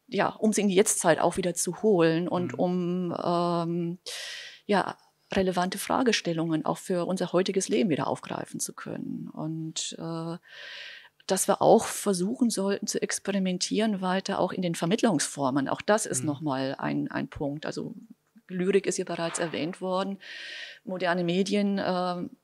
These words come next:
Speaker 1: auch. Die
Speaker 2: Mhm.
Speaker 1: Frage ist, welche, welche Formen kann das Ganze annehmen? Welche Dialogformen gibt es?
Speaker 2: Mhm.
Speaker 1: Und, äh,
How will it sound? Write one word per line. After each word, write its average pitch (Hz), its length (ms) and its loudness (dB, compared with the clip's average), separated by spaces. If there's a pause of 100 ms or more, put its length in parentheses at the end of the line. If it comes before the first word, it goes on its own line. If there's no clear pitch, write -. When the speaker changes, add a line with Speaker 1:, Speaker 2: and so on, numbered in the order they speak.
(140)
Speaker 1:
auch. 196 440 4 (180)
Die 180 100 -8
Speaker 2:
Mhm. 143 40 -6
Speaker 1:
Frage 170 380 4
ist, - 320 -2
welche, 180 540 2
welche 185 240 -4
Formen 190 840 4
kann 185 180 -8
das 180 160 -6
Ganze 180 340 -4
annehmen? 165 540 -2
Welche 165 240 -6
Dialogformen 160 1000 -4
gibt - 320 -6
es? - 420 -6
Speaker 2:
Mhm. 147 60 -10
Speaker 1:
Und, 160 580 -8
äh, 160 300 -10